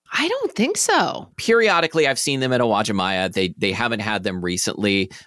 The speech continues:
Speaker 2: but they're, they're popular in Japan. They are so good.
Speaker 1: Great. We're getting around to my, my, my favorite.
Speaker 2: Okay. So,
Speaker 1: <laughs> Okay.
Speaker 2: so these, these ones that Molly and I both have a bag of Waza Waza Kachiwade Senbei.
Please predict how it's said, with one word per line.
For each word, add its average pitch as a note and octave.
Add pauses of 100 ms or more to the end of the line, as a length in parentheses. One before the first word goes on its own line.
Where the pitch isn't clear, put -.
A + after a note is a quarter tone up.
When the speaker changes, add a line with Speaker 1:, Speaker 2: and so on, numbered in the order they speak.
Speaker 2:
but F2
they're, F#2+
they're F#2+
popular G2+
in F#2
Japan. F2
They F#2
are F2+
so G#2
good. D2 (140)
Speaker 1:
Great. - (280)
We're B3
getting C4
around B3
to B3
my, F#3+
my, F3
my G3
favorite. E3+ (300)
Speaker 2:
Okay. - (240)
So, C#3+
Speaker 1:
<laughs> -
Okay. - (160)
Speaker 2:
so C#3+
these, F3
these G#3+
ones A3+
that F3+
Molly E3
and E3
I D#3
both D3
have C#3+
a A#2
bag G#2
of F#2+ (100)
Waza D3
Waza D3+
Kachiwade G#2
Senbei. D#2